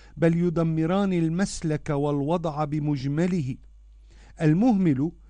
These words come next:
هو من يدمر الغايات والأهداف والإنجازات. إنه يقوض عاطفة الآخرين وأحاسيسهم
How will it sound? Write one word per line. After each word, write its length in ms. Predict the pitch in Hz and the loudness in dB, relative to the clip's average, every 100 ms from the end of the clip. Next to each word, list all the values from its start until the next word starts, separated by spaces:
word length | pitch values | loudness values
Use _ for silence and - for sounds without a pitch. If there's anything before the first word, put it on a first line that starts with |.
| - 226 | -2 2
هو 200 | 220 202 | 2 2
من 200 | 202 202 | 2 2
يدمر 600 | 196 190 226 220 202 196 | 2 0 2 2 2 4
الغايات 720 | 185 180 185 185 202 220 202 | 4 4 2 4 2 2 -2
والأهداف 760 | 190 185 185 165 151 185 185 | 0 0 0 -2 0 0 0
والإنجازات. 1000 | 190 180 180 185 170 175 170 185 190 170 - - - - - | -2 -2 0 -2 0 0 0 -2 -4 -6 -16 -20 -20 -16 0
إنه 360 | 190 190 170 | 4 4 4
يقوض 760 | 175 170 - 233 254 180 170 151 | 2 -2 0 0 2 2 0 0
عاطفة 880 | 156 131 151 151 233 233 202 185 170 | -2 0 0 0 -4 -6 -6 -2 -2
الآخرين 920 | 156 156 156 - 156 165 196 185 160 | -2 -4 -4 -4 -2 0 0 0 0
وأحاسيسهم 1400 | 143 160 165 - 147 143 - 226 214 - 170 147 127 | -2 -4 -8 -6 -6 -6 -4 -4 -2 -2 -2 0 -4